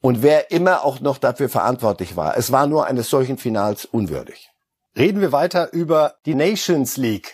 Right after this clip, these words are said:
Speaker 2: Herr Reif, kriegen Sie es noch zusammen, wie der Wettbewerb funktioniert?
Speaker 1: Nein. Ich bin no-, noch zusammen. Ich hab's noch nie zusammengekriegt.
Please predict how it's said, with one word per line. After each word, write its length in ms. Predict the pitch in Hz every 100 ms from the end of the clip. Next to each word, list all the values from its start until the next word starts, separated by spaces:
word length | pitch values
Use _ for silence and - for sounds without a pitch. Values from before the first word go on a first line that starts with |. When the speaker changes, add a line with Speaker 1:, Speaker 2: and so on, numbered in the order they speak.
| _
Speaker 2:
Herr 140 | - 117
Reif, 200 | 117 -
kriegen 240 | 185 170
Sie 60 | 175
es 60 |
noch 120 | 175
zusammen, 400 | - 147 156 175
wie 80 | 160
der 140 | 160 143
Wettbewerb 420 | 160 156 151 156
funktioniert? 520 | 151 - 143 175 -
Speaker 1:
Nein. 140 | 92 - - _ - - 165 -
Ich 200 | 113 123
bin 200 | - 104
no-, 120 | 117 - 123
noch 380 | 123 120 156 -
zusammen. 520 | - 180 165 185 202
Ich 140 | 117 -
hab's 280 | 202 175
noch 120 | 170 190
nie 140 | 185
zusammengekriegt. 580 | 214 160 156 - 156